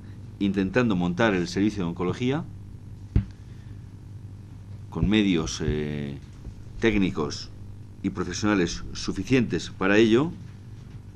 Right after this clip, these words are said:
En la semana pasada vinieron los dos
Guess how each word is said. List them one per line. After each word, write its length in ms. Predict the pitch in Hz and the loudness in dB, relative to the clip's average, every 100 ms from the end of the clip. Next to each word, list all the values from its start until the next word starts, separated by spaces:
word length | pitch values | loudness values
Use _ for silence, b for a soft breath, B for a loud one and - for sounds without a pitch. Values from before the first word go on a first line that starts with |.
| - - - - - - - - - - - - - - - - - - - - - - | -16 -16 -16 -16 -16 -16 -14 -14 -14 -14 -14 -14 -14 -16 -16 -14 -14 -16 -16 -16 -16 -4
En 80 | 90 | 0
la 80 | 90 | 0
semana 320 | 95 101 110 | 2 2 4
pasada 480 | 98 113 123 98 - - - - - 90 | 2 4 4 4 0 -8 -10 -12 -10 -6
vinieron 440 | 90 90 107 101 | -2 4 6 6
los 120 | 87 | 4
dos 320 | 85 92 - | 0 -2 -4